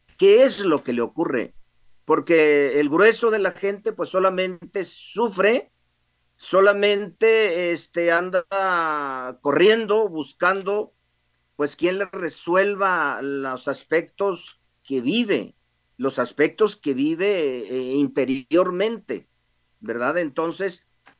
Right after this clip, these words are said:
eh, hablamos de, de, del miedo, ¿verdad? Hablamos de, de, del resentimiento,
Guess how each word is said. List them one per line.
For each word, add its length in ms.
eh, 240
hablamos 640
de, 200
de, 480
del 340
miedo, 560
¿verdad? 480
Hablamos 680
de, 220
de, 920
del 340
resentimiento, 1400